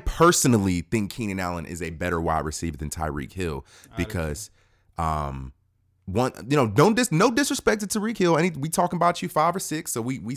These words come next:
Speaker 1: we respect you. But, well, y-, there's, oh yeah, after your speed, I don't really know what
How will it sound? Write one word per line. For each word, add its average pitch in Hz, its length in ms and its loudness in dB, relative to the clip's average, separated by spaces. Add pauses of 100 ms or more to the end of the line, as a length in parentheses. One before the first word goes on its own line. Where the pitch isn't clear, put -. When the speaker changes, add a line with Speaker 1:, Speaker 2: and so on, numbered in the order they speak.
Speaker 1:
we 117 120 -4
respect 170 500 -2
you. 85 160 -4 (320)
But, 113 360 4 (680)
well, 131 340 -2 (160)
y-, 120 140 -20 (200)
there's, 131 360 2 (320)
oh 147 80 8
yeah, 135 160 2 (260)
after 143 220 2
your 113 100 4
speed, 147 540 4
I 117 100 6
don't 120 140 2
really 107 180 2
know 104 300 6
what 98 420 4